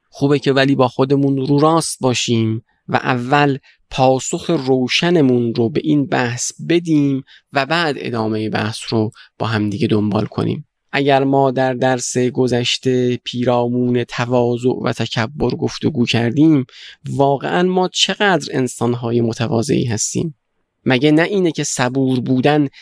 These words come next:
نسبت به خطاها و اشتباههای دیگران و گذشت کردن از اونها و مدارا کردن و بخشیدن اونها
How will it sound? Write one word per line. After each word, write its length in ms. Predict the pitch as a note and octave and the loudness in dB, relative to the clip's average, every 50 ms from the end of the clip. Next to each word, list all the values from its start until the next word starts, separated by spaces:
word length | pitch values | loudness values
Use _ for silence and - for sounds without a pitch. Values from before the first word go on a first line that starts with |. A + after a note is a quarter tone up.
| - _ - | -12 _ -2
نسبت 460 | C3 C3 - - - - D3+ D3+ - - | -2 -2 -2 -2 -2 -2 -2 -2 -2 -4
به 80 | - C3 | -4 -4
خطاها 920 | - - - B2+ - - C3+ B2+ A#2+ A#2 G#2+ - - C#3 D3 D3+ D3 C#3+ | -2 -4 -6 -8 -4 -2 0 2 2 2 0 0 2 4 4 6 6 4
و 360 | C3+ C3 C3+ C#3 C#3 C3+ C3 C3 - | 2 0 0 0 2 2 0 0 -2
اشتباههای 1080 | - B2 - - - B2+ B2 A#2 - B2+ B2 A#2+ B2 B2 - C3+ C3+ D3 D3 C#3+ C#3 | -2 -2 -2 -2 -2 -2 -2 -2 0 0 0 0 -2 -2 0 2 2 2 2 2 -2
دیگران 540 | A#2+ B2 A#2+ A2+ A#2+ A#2+ A#2+ A#2+ A#2 A#2+ A#2 - - - - - - - - | -2 -2 -2 0 0 2 2 0 0 -2 -4 -8 -12 -18 -20 -20 -20 -8 -4
و 100 | B2+ B2+ | -4 -2
گذشت 580 | A2 - C#3 C3+ A#2+ C3+ C3 C3 A#2+ - - - | 0 2 2 2 2 0 0 0 -2 -2 -2 -2
کردن 400 | - C3 C3 B2+ C3+ E3 F3+ F#3 | 0 0 0 0 2 2 2 2
از 320 | E3+ D3+ C3+ C3 A#2+ - | 2 2 2 0 -2 -2
اونها 540 | - C#3+ B2+ C3 B2+ B2 A#2+ A#2+ A#2+ A#2 A#2 - - - - _ | -4 -2 -2 -2 -2 0 0 0 0 -2 -4 -6 -14 -20 -8 _
و 100 | - C3 | -2 0
مدارا 680 | C3 C3+ C3+ C3 C3+ C3 B2+ B2+ C3 C3 C3+ C3 C3 B2+ | 2 2 4 4 4 4 4 4 4 2 2 2 0 -2
کردن 580 | - - C#3+ B2 B2 B2 B2+ - D#3 E3+ E3 | -2 -4 -2 -2 -2 -2 0 0 2 2 4
و 180 | D3+ C#3+ C#3 C3+ | 4 2 2 2
بخشیدن 800 | - - B2+ B2 - - - - - C3+ C3 C3 D3 F3 F#3 F#3 | 0 -2 -4 -4 -4 -4 -6 -4 -4 -4 -2 0 0 2 2 2
اونها 600 | D#3 B2+ - C#3 C3 C3 C3 B2 B2 B2 A#2+ | 2 2 0 -2 -4 -2 -2 -2 -2 -2 -2